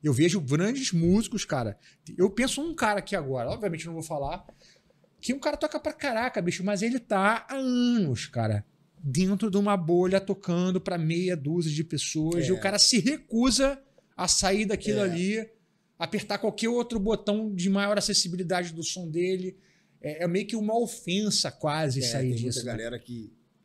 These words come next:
Speaker 2: É porque o cara, às vezes, ele entrou num universo de estudo muito grande, ele começa a adquirir muito conhecimento, ele sabe que é o potencial que ele tem musicalmente. Só que, bicho, tem uma hora que você tem que olhar pro lado, né, velho?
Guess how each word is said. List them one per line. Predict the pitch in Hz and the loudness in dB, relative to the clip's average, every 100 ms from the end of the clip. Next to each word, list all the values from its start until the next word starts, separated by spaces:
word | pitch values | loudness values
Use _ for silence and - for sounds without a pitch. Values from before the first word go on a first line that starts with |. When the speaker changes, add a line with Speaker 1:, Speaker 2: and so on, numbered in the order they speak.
| _ _ _ _ _ - | _ _ _ _ _ -8
Speaker 2:
É | 196 | -6
porque | 196 254 | -4 -2
o | 226 | 0
cara, | 214 202 | 2 2
às | 135 | 0
vezes, | 127 165 185 127 | 0 4 4 2
ele | 151 | -2
entrou | 160 156 | -2 -2
num | 180 | 0
universo | 160 120 139 151 131 | 0 0 -2 -2 -6
de | |
estudo | 117 - 147 143 | -6 -6 -6 -6
muito | 131 131 | -4 -4
grande, | 104 120 131 120 | -6 -4 -2 -4
ele | |
começa | 117 143 | -6 -8
a | 139 | -8
adquirir | - 127 | -4 -2
muito | 139 131 | -2 -4
conhecimento, | 123 107 110 120 | -8 -6 -8 -10
ele | 113 | -10
sabe | - 151 | -6 -6
que | 147 | -8
é | 117 | -12
o | |
potencial | 131 131 151 - 131 | -8 -2 -2 0 -2
que | 131 | -4
ele | 117 | -6
tem | 123 | -4
musicalmente. | 120 110 107 98 120 120 - _ _ _ _ _ _ - | -4 -6 -10 -8 -8 -10 -16 _ _ _ _ _ _ -18
Só | - - | -18 -14
que, | 285 302 | -14 -14
bicho, | 214 226 - 147 | -4 -2 -2 -4
tem | 135 | -2
uma | 254 190 | 0 0
hora | 147 175 185 139 | 2 0 0 -4
que | - | -6
você | 185 | -8
tem | - 226 | -4 -2
que | 208 | 0
olhar | 196 | -2
pro | 196 | -2
lado, | 170 147 165 139 | -4 -2 -2 -2
né, | 143 | -2
velho? | 127 110 98 | -2 -6 -10